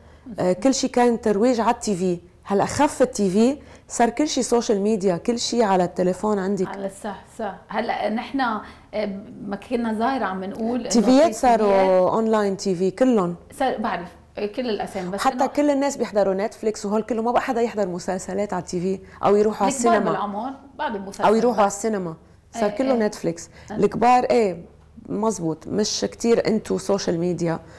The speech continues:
Speaker 1: آه،
Speaker 2: قريبين شوي، بس مش كتير.
Speaker 1: ما
Speaker 2: ما بدنا
Speaker 1: بيعرفوا كتير،
Speaker 2: الكبار. يعني
Speaker 1: مزبوط.
Speaker 2: إذا الله يطول بعمرهم، هيدي الطبقة، يعني الطبقة الكبار، هيدا
Speaker 1: إلا ما
Speaker 2: يعني
Speaker 1: يكون في
Speaker 2: صرنا
Speaker 1: ولد بيقول لها: "تيتا، شوفي." <laughs> زبطها.
Speaker 2: <laughs> على التيك توك. صح. لا، مزبوط هيدا الشيء، بس
Speaker 1: إيه.
Speaker 2: إنه ما يكونوا،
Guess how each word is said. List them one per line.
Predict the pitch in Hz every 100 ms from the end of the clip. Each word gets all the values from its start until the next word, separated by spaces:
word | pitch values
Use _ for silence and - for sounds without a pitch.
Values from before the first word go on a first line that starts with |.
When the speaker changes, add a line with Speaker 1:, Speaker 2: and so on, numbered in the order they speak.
| - - -
Speaker 1:
آه، | - 175 175 170 180 170
Speaker 2:
قريبين | 285 320 370 320
شوي، | - 285
بس | 254 233
مش | 262 -
كتير. | - 247
Speaker 1:
ما | 247
Speaker 2:
ما | 262
بدنا | 226
Speaker 1:
بيعرفوا | 180 208
كتير، | 214 196
Speaker 2:
الكبار. | 196 226
يعني | 220 226 208
Speaker 1:
مزبوط. | 214 - - -
Speaker 2:
إذا | 220 226 220 208 - - 233
الله | 233
يطول | 226 240 240
بعمرهم، | 214 220 220 202
هيدي | 202 220 214
الطبقة، | 226 214 -
يعني | 180 180
الطبقة | 220 202 185 185
الكبار، | - 214 202
هيدا | 196 196 254
Speaker 1:
إلا | 240
ما |
Speaker 2:
يعني | 214 214
Speaker 1:
يكون | 226
في | 269
Speaker 2:
صرنا | 214
Speaker 1:
ولد | 220 226 202
بيقول | 170 185 208
لها: |
"تيتا، | 196 220 214 202 196 208
شوفي." | - 226 247 - - _ _
<laughs> | _ 208 226
زبطها. | 240 220 294 294 - - - -
Speaker 2:
<laughs> | _ -
على | 208
التيك | - 415 226
توك. | 220 277 - 254 247
صح. | 277 254 - - - -
لا، | 220 226 403 453
مزبوط | 240 202 247 349
هيدا | 294 254
الشيء، | 240 - -
بس |
Speaker 1:
إيه. | 190 208
Speaker 2:
إنه | 220 226
ما | 220
يكونوا، | 277 311 277 226 202 196 185